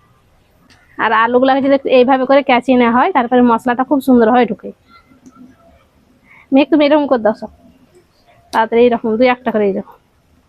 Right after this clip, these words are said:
খুব বেশি নয়, এরকম, এরকম করে। হুম। তেলটা গরম হয়ে গেছে, এবার দিয়ে দেবো দুটো তেজপাতা, দুটো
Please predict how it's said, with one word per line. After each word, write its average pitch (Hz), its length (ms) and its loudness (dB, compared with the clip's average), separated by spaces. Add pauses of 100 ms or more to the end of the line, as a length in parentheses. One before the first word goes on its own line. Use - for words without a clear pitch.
(600)
খুব 285 180 -2
বেশি 269 220 0
নয়, 311 180 2
এরকম, 247 240 -2
এরকম 208 240 -6
করে। 208 120 -14 (1500)
হুম। 233 160 -6 (1500)
তেলটা 262 400 -2
গরম 254 260 0
হয়ে 262 200 2
গেছে, 262 240 0 (2500)
এবার 254 200 0
দিয়ে 269 120 2
দেবো 285 180 4
দুটো 269 220 -2
তেজপাতা, 254 460 0 (1700)
দুটো 240 160 0